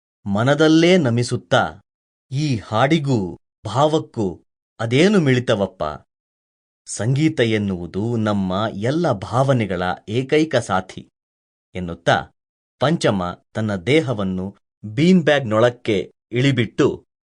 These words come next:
ಸಪ್ತ ಸ್ವರಗಳೊಳಗೆ ಲೀನನಾದ. ದಣಿದ ಜೀವಕ್ಕೆ ಮತ್ತೆ ಕನಸನುಣಿಸಿ, "ಉಣಿಸಿರುವ ನೀರೇ ನೀನು ಯಾರೇ?" ಎಂಬ ಮುಂದಿನ ಹಾಡು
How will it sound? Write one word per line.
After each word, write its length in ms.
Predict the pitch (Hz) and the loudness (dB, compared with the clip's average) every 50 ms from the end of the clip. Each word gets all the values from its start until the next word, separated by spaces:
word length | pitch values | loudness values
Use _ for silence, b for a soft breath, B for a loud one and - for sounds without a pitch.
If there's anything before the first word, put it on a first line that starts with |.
| _ _ _ _ | _ _ _ _
ಸಪ್ತ 560 | - - - - 175 185 - _ _ _ - | -12 -8 -2 0 0 0 -2 _ _ _ 0
ಸ್ವರಗಳೊಳಗೆ 1120 | 190 160 - - 120 123 143 156 151 156 131 117 107 107 120 123 113 107 92 78 64 - _ _ _ - - | 0 0 0 2 2 4 4 4 4 4 2 4 4 4 4 4 2 0 -2 -2 -4 -10 _ _ _ -14 -8
ಲೀನನಾದ. 560 | 98 107 123 135 143 127 101 90 82 73 - - - _ _ _ _ _ _ _ _ _ _ _ _ _ _ _ _ _ _ _ _ _ - 117 | -4 -2 0 0 0 0 -2 -2 -6 -8 -10 -12 -14 _ _ _ _ _ _ _ _ _ _ _ _ _ _ _ _ _ _ _ _ _ -6 0
ದಣಿದ 260 | 147 160 196 233 208 214 | 0 2 2 4 4 2
ಜೀವಕ್ಕೆ 600 | 170 127 117 151 165 151 147 135 - - 113 117 | 2 2 2 0 2 2 2 0 0 0 0 0
ಮತ್ತೆ 460 | 110 104 104 127 147 - _ - 135 | 0 2 0 0 -2 -2 _ -2 -2
ಕನಸನುಣಿಸಿ, 960 | - - 110 107 127 135 139 139 120 113 107 120 127 127 123 98 80 - - _ _ _ _ _ _ _ _ _ - | -2 0 -2 0 0 0 -2 -2 -2 0 0 -2 -2 -4 -6 -10 -10 -10 -16 _ _ _ _ _ _ _ _ _ -6
"ಉಣಿಸಿರುವ 680 | 127 139 170 214 220 208 - 185 160 143 131 117 117 110 | -2 2 4 4 4 4 2 2 2 2 4 4 4 2
ನೀರೇ 760 | 107 104 107 117 139 165 170 151 135 113 101 92 90 98 _ _ _ _ - | 2 0 0 0 2 2 2 4 2 2 2 0 -4 -6 _ _ _ _ -12
ನೀನು 380 | 113 110 120 131 135 127 120 104 | -6 -2 0 2 2 2 0 0
ಯಾರೇ?" 640 | 92 87 85 95 117 131 120 104 87 80 80 98 _ _ _ _ _ _ _ _ _ - | -2 0 0 2 2 2 2 0 -2 -4 -8 -14 _ _ _ _ _ _ _ _ _ -8
ಎಂಬ 260 | 113 110 110 95 98 | -6 -4 -4 -2 -2
ಮುಂದಿನ 500 | 95 95 98 123 147 160 156 156 131 110 | -2 -2 -2 0 0 0 0 0 0 0
ಹಾಡು 560 | 101 92 92 95 117 123 113 95 78 92 - | 0 0 0 2 2 2 0 -2 -6 -8 -16